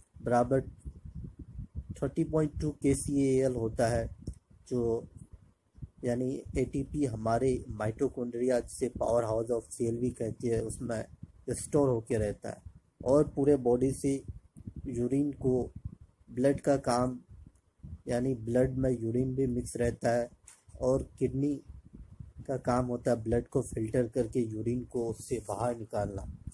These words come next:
ये सारे काम थे ब्लड के। और भी कुछ ब्लड का काम है, जैसे पूरे हमारे बॉडी का टेम्परेचर को बैलेंस करना, फॉरेन इन्वेड से बचाता है, जिससे हमें बीमारी से बचाता है, बीमारी से लड़ने का भी काम करता है हमारा ब्लड।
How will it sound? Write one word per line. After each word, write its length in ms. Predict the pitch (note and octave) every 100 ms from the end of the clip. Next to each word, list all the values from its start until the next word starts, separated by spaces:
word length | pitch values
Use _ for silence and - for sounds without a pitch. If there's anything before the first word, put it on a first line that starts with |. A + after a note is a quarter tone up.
| - - - C3
ये 80 |
सारे 340 | A#2+ C3 C3+ D3+
काम 360 | - C3 C3+
थे 180 | - C#3+
ब्लड 340 | B2+ G#2+ A#2+ B2
के। 240 | - C3+
और 240 | B2 C3
भी 120 | C3+ D3
कुछ 400 | - D3+ - -
ब्लड 360 | - B2+ B2
का 120 | C3
काम 340 | C3 A#2+ A#2+ A#2+
है, 100 | B2 - - - - -
जैसे 300 | - B2+ D#3
पूरे 320 | D3 - C#3
हमारे 360 | C3+ B2 B2 C3+
बॉडी 340 | A#2+ A#2+ A#2+
का 320 | - C#3 B2 - - - - -
टेम्परेचर 640 | - C3+ C3 D3+ D3+ E3 D#3+
को 160 | D#3
बैलेंस 440 | - A#2+ C3 C#3 -
करना, 380 | C3+ C3 B2+ - - - - - _
फॉरेन 300 | C#3 C3+ C#3+
इन्वेड 380 | C3 C3 C#3 C#3+
से 200 | - D3+
बचाता 540 | B2+ A2 B2+ B2+ C3+ B2+
है, 200 | B2+ A#2+ - - -
जिससे 460 | B2 - C3+ C3 - - - -
हमें 220 | C3 C3
बीमारी 400 | A#2+ A#2+ B2 C3+
से 180 | C#3 D3
बचाता 560 | C3 A#2+ C3 B2 - B2
है, 220 | A#2+ - -
बीमारी 580 | - - A#2+ A#2 A#2+ C#3
से 180 | - C#3+
लड़ने 400 | A#2+ A2+ A#2+ C3
का 160 | C3+
भी 160 | B2+ C3
काम 300 | - A#2+ B2
करता 340 | B2 A#2 -
है 60 | A#2
हमारा 300 | A#2 A#2 A#2
ब्लड। 480 | A2+ A2 A2 -